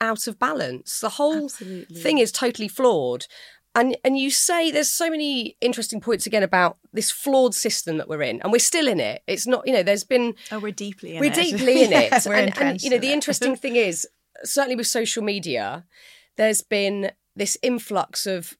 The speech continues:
Speaker 1: uh, a body positivity movement, which is a lovely thing. And I think
Speaker 2: Mm-hmm.
Speaker 1: it's definitely helped me. It's helped lots of people out there seeing advocates for looking after yourself and letting your body be naturally as it is and not going to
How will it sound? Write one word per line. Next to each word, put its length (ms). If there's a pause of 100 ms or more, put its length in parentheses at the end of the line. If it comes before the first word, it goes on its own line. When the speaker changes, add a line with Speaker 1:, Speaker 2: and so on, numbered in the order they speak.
(120)
Speaker 1:
uh, 240
a 80
body 400
positivity 720
movement, 580
which 220
is 100
a 60
lovely 360
thing. 360
And 100
I 80
think 200
Speaker 2:
Mm-hmm. 40
Speaker 1:
it's 160 (400)
definitely 360
helped 260
me. 200
It's 140
helped 180
lots 220
of 80
people 280
out 200
there 200
seeing 500 (540)
advocates 640
for 360
looking 340
after 260
yourself 720
and 200
letting 220
your 140
body 440 (100)
be 180
naturally 500
as 140
it 140
is 380
and 320
not 220 (140)
going 280
to 140